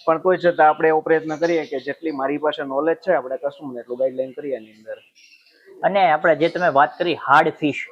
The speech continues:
Speaker 2: અને
Speaker 1: જી.
Speaker 2: સોફ્ટ ફિશ,
Speaker 1: જી, જી.
Speaker 2: એનો મતલબ શું હોય છે? અમુક લોકો જે શોખીન છે એ લોકોને
Speaker 1: હા.
Speaker 2: તો ખબર જ છે આ
Speaker 1: હા.
Speaker 2: ફિલ્ડમાં છે, પણ
Speaker 1: જી.
Speaker 2: ખાસ કરીને જે લોકો નવા વીડિયો જોતા હોય છે તેમાં શું હોય છે ફરક?
Speaker 1: હાર્ડ ને સોફ્ટ નું છે ને ડિવિઝન એ રીતે અલગ પાડેલું છે કે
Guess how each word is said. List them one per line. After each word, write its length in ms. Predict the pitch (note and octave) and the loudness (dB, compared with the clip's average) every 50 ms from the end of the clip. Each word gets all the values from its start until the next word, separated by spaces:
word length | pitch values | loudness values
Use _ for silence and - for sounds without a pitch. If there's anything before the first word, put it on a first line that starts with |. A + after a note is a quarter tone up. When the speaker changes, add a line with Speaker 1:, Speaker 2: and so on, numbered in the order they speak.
| - - | -10 -6
Speaker 2:
અને 180 | C#3 D3 D3+ | -2 -2 -2
Speaker 1:
જી. 80 | C3 A#2+ | 0 4
Speaker 2:
સોફ્ટ 340 | C3 D3+ D#3 D#3 - - - | 6 6 6 4 0 -8 -6
ફિશ, 280 | C#3+ B2 - A2 G#2+ | -6 -6 -6 -8 -10
Speaker 1:
જી, 160 | A2 A#2 G#2+ | -12 -12 -12
જી. 120 | G2+ G2 G#2+ | -10 -6 -4
Speaker 2:
એનો 120 | D#3 F3 E3+ | -2 0 0
મતલબ 340 | E3 C#3 - F3 F3 D#3+ | 0 2 2 2 2 2
શું 160 | - - E3+ D#3 | 0 -2 0 0
હોય 120 | D3+ C#3+ | 0 2
છે? 60 | C3+ | 2
અમુક 220 | C3+ C3+ E3+ F3+ E3+ | 2 2 2 2 0
લોકો 220 | F#3+ G3 F#3+ G3+ | 2 2 2 2
જે 120 | F#3 F#3+ | 2 0
શોખીન 460 | F3 - E3+ D#3 D#3 - G3 F#3+ F#3+ F3+ | 0 4 4 4 4 4 0 -4 -4 -2
છે 120 | D#3 F#3+ | -2 -2
એ 140 | F#3 F#3 F3+ | 0 0 0
લોકોને 260 | F3 E3+ - F3 F3 | 0 -2 -2 0 0
Speaker 1:
હા. 60 | F3 | 2
Speaker 2:
તો 80 | F#3 F#3+ | 0 0
ખબર 340 | - E3+ E3+ F3 F#3 F#3 F3+ | 2 2 2 2 2 2 0
જ 40 | |
છે 140 | F3+ - F#3 | -2 0 0
આ 80 | F3 D#3+ | 2 2
Speaker 1:
હા. 80 | - | 2
Speaker 2:
ફિલ્ડમાં 360 | E3+ D#3+ E3+ E3 D#3+ D3+ C#3+ C3+ | 0 -2 -2 -2 2 2 2 0
છે, 180 | C#3+ E3+ F3 | 0 -6 -6
પણ 240 | E3 - D#3 D#3 D3+ | -4 -2 -2 -2 0
Speaker 1:
જી. 60 | C#3+ | 2
Speaker 2:
ખાસ 140 | - D#3+ E3 - | 2 2 0 0
કરીને 180 | - F#3 F#3 E3 | -4 -8 -4 -2
જે 100 | D3+ E3+ | 0 0
લોકો 200 | E3+ E3+ F3 F3 | 0 0 -2 -2
નવા 320 | D3+ D3 D#3 E3+ E3+ E3 | -2 0 2 2 2 2
વીડિયો 320 | E3 D#3 D#3+ E3+ F3+ F3 D#3+ | 0 -4 -2 0 0 0 0
જોતા 260 | - D3+ D#3+ - F3 | -2 -4 -2 0 2
હોય 180 | D#3+ D3 C3 | 2 2 0
છે 120 | B2 E3 E3 | -4 -8 -10
તેમાં 260 | - - C3+ C3+ - | -10 -8 -6 -6 -8
શું 180 | - - C#3 A#2+ | -6 -8 -8 -6
હોય 160 | A2+ A2 G#2 | -6 -6 -6
છે 100 | - G2+ | -8 -12
ફરક? 180 | - - G#2+ | -12 -8 -2
Speaker 1:
હાર્ડ 340 | - B2+ C#3 E3 G3 F#3+ F#3+ | 2 4 4 4 2 0 -4
ને 120 | A3 A3 G#3+ | -6 -6 -4
સોફ્ટ 300 | - - G#3 G#3+ G#3+ - | -2 0 0 0 0 -2
નું 140 | A3+ A#3 | -6 -4
છે 80 | A3+ B3+ | -4 -2
ને 140 | A#3 F3 C3 | -2 -2 -2
ડિવિઝન 360 | C3 C#3+ D#3 D#3+ D#3 E3+ E3 | -2 -2 -2 0 0 0 0
એ 80 | D#3 D#3 | 0 -2
રીતે 280 | D3+ D#3 - D3 C#3 | -2 -2 -2 -2 0
અલગ 260 | C3 B2 B2+ A#2+ A2 | 0 0 -2 -4 -4
પાડેલું 340 | - A2 A2 A2 A2+ A2+ A2 | -4 -4 -2 -2 -4 -6 -8
છે 420 | - - D3+ F3 - _ _ F#3 _ _ _ - | -10 -8 -8 -10 -10 _ _ -20 _ _ _ -4
કે 300 | F3+ F#3 F#3+ G3 G3 - | -2 -2 -2 -2 -4 -8